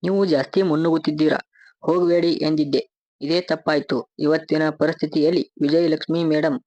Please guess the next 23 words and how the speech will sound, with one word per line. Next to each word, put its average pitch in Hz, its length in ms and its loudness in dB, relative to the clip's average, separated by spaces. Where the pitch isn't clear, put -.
ಅವರ 151 300 2
ಮಗ 143 200 0
ವಿನೇಶ್ 151 400 0
ಇದನ್ನೆಲ್ಲ 151 580 0
ಹೇಗೆ 156 440 0
ಫೇಸ್ 156 300 0
ಮಾಡುತ್ತಿದ್ದಾರೆ 151 640 0
ಅನ್ನೋದು 160 340 0
ಗೊತ್ತಿಲ್ಲ. 139 340 0
ಆದರೆ 147 340 2
ಅವರ 151 240 0
ಸಂಸಾರ 147 480 -2
ಚೆನ್ನಾಗಿ 156 540 0
ಆಗಬೇಕು" 147 440 0
ಎಂದಿದ್ದರು. 147 440 0
"ನನಗೆ 160 320 -2
ಪವಿತ್ರ 156 480 -2
ಬಗ್ಗೆ 151 280 0
ಗೊತ್ತಿಲ್ಲ. 147 380 0
ದರ್ಶನ್ 151 380 0
ಜೀವನದಲ್ಲಿ 151 500 2
ಬಂದಿರುವುದು 147 680 0
ಗೊತ್ತಿಲ್ಲ. 147 360 -2